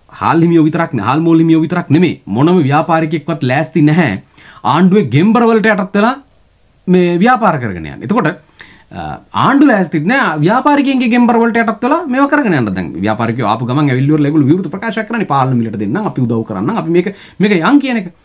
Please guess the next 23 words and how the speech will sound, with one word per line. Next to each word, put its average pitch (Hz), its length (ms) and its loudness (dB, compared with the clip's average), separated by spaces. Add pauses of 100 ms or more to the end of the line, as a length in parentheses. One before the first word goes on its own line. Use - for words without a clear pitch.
(280)
එතකොට 208 240 0
අන්න, 120 320 -2 (100)
අන්න 202 200 -2
ඒ 233 380 2
ප්‍රවේශය 254 440 0
ගන්න 240 240 2
ඕනේ. 98 280 -4
ඒක 160 200 -4
කරන්න 185 220 0
පුළුවන් 185 320 2
එකම 196 300 2
මිනිහා 185 240 4
සහ 180 120 0
හොඳම 170 240 0
මිනිහා 175 240 2
අනුරත් 185 260 0
තමයි. 104 240 0 (360)
මොකද 135 100 2
අනුරට 131 360 0
ඔය 135 200 -2
සියලු 127 240 0
දෙනා 113 240 -2
එක්ක 247 200 -4